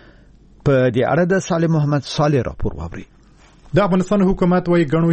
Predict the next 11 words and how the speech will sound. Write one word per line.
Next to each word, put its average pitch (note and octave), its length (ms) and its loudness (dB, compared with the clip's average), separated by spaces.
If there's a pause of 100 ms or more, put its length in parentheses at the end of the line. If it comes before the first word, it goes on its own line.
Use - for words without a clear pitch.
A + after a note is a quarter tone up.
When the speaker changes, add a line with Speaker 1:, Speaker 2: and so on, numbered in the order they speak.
Speaker 2:
هیوادونو D3+ 560 0
او C3+ 160 2
سازمانونو C3+ 580 0
په B2+ 140 0
افغانستان A#2+ 400 0
کې E3+ 260 0
د C#3 100 0
روانې D#3+ 300 2 (100)
جګړې C3+ 300 0 (100)
د B2+ 160 2
ناروا B2 380 0